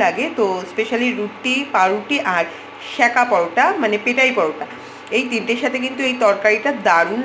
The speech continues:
লাগে। তো সেই প্রিপারেশনটি ভীষণই টেস্টি ও হেলদি। তো আমি এখানে টু টেবিল স্পুন অয়েল গরম করে নিয়েছি। এবার আমি আলুগুলো এর মধ্যে দিয়ে দেবো। আলুটা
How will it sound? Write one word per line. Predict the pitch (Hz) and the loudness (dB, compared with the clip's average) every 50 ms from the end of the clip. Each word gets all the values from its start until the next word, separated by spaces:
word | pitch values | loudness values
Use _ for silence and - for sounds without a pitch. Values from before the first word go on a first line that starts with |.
| 247 | 0
লাগে। | 220 180 - 247 339 480 - - - - - - - - - | 0 0 0 -2 -4 -4 -6 -10 -16 -16 -18 -18 -14 -10 -8
তো | 190 185 180 180 180 180 185 202 - | -6 -6 -4 -4 -4 -4 -4 -6 -4
সেই | - - 254 262 | -2 0 0 0
প্রিপারেশনটি | 254 247 247 254 220 233 240 247 240 240 240 - 247 240 240 240 240 226 - - - - | 0 0 0 2 2 2 0 -2 -4 -4 -2 -2 0 0 0 0 -2 -4 -6 -10 -12 -10
ভীষণই | 208 208 - 233 220 226 226 | -8 -6 -4 -2 -2 -2 0
টেস্টি | 226 220 214 220 - - 226 220 | 2 0 0 0 -2 -4 -4 -2
ও | |
হেলদি। | 233 240 208 208 208 202 233 359 453 - - - - - - - - - | 0 2 2 2 0 0 -2 -4 -6 -6 -10 -16 -16 -18 -18 -18 -14 -12
তো | - 175 170 170 170 175 170 170 170 170 170 - - - - - | -10 -8 -8 -8 -8 -8 -8 -8 -8 -10 -12 -14 -16 -14 -12 -8
আমি | 196 190 190 185 | -6 -4 -4 -4
এখানে | 180 190 214 202 220 277 349 - | -4 -4 -4 -2 -2 -2 -4 -4
টু | - 233 | -6 -4
টেবিল | 202 190 190 180 185 196 - | -4 -4 -4 -4 -6 -10 -10
স্পুন | - - 208 202 196 | -6 -4 -2 0 2
অয়েল | 185 185 180 185 185 185 | 2 2 2 0 0 0
গরম | 175 175 175 180 - | 0 -2 -2 -6 -6
করে | 190 180 175 175 | -4 -4 -4 -4
নিয়েছি। | 170 170 170 170 - 294 285 240 | -6 -6 -8 -8 -4 -2 -2 0
এবার | 220 208 170 170 170 | 0 2 2 2 0
আমি | 170 196 240 359 453 - - - - - - - - | 0 -2 -4 -4 -4 -6 -10 -16 -16 -16 -16 -10 -6
আলুগুলো | - 185 170 170 165 165 170 202 277 | -4 -2 -2 -2 -4 -4 -4 -4 -2
এর | 320 269 - - | -2 -2 -4 -4
মধ্যে | 165 160 160 - 277 247 | -6 -8 -8 -6 -4 -2
দিয়ে | 190 139 127 | -2 -2 -4
দেবো। | 127 - - - - - - - - - - - - - - - - - - - - - - - - - - - - - - - - - - - - - - - - 233 240 | -4 -8 -14 -16 -16 -16 -16 -14 -12 -12 -12 -12 -14 -16 -14 -14 -14 -14 -14 -14 -14 -14 -14 -14 -14 -14 -14 -14 -14 -14 -14 -14 -14 -16 -16 -16 -16 -14 -12 -4 0 2 4
আলুটা | 247 254 294 339 330 339 277 226 | 4 4 2 0 2 4 4 6